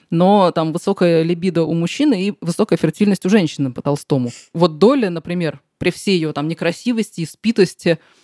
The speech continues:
которые стали следствием ее многодетности, собственно говоря, вот она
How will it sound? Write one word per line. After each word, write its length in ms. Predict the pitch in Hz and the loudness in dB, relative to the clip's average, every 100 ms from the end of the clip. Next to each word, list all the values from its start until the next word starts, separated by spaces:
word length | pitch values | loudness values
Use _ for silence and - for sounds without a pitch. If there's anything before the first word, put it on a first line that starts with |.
| _ | _
которые 260 | 170 180 170 | -2 0 0
стали 220 | - 165 | 2 0
следствием 560 | 156 180 185 - 151 151 | 2 0 -2 -2 -2 0
ее 340 | 156 151 139 135 | 0 0 -2 -2
многодетности, 720 | 160 170 180 185 190 214 - | -2 0 2 2 -2 -12 -14
собственно 300 | - - 127 | -16 -12 -4
говоря, 340 | 139 143 139 135 - _ _ | 0 0 0 -6 -10 _ _
вот 240 | 151 147 165 | -4 0 0
она 280 | 160 220 | 2 0